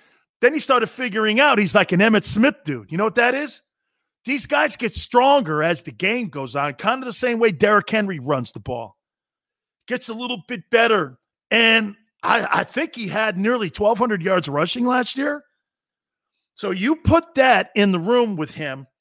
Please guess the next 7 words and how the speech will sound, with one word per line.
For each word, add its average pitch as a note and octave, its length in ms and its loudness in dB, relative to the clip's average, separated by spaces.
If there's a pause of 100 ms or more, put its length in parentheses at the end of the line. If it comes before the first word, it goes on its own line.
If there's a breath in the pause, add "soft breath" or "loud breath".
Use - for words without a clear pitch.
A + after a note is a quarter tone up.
(420)
Did A#3 120 4
Philly D#4 380 6
ever B3 180 4
have A3+ 260 6
a A3+ 40 8
running D#3+ 300 4
attack? D4 520 -2